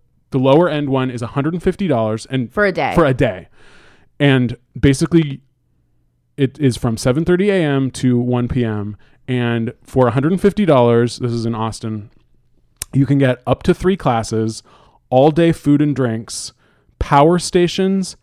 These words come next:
Speaker 1: access to the Goop shop.
Speaker 2: What's a power station?
Speaker 1: I have no idea.
Speaker 2: What is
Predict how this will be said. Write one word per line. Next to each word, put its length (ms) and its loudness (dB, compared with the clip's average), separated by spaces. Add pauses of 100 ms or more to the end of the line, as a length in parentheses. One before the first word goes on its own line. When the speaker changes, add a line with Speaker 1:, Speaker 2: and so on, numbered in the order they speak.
(260)
Speaker 1:
access 880 -4 (120)
to 120 -6
the 80 0
Goop 320 2
shop. 440 -8 (280)
Speaker 2:
What's 140 -8
a 60 -2
power 340 -4
station? 400 -14 (120)
Speaker 1:
I 40 -4
have 120 -2
no 260 -4
idea. 240 -8
Speaker 2:
What 80 -4
is 100 -4